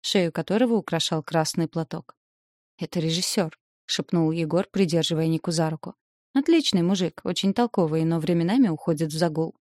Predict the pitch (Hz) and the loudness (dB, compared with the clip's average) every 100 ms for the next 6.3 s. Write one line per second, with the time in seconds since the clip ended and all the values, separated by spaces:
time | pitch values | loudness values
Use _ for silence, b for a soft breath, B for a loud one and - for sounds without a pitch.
0 | _ _ _ _ - 226 190 190 - _ | _ _ _ _ 4 6 6 0 -10 _
1 | _ 190 185 156 - - 175 _ _ _ | _ 0 2 2 -2 -4 -6 _ _ _
2 | _ - 160 - - 160 156 151 160 160 | _ -8 -4 -2 0 0 0 0 -2 0
3 | 170 160 160 165 185 185 160 151 156 165 | 0 0 0 0 -2 -2 -2 -4 -6 -6
4 | - 165 160 165 156 170 190 185 165 160 | -2 -2 -2 -4 -4 0 0 0 0 -2
5 | - 165 160 - 165 160 - 170 170 185 | -2 -2 0 -2 -2 -4 -4 -2 0 0
6 | 175 175 156 | 0 0 -2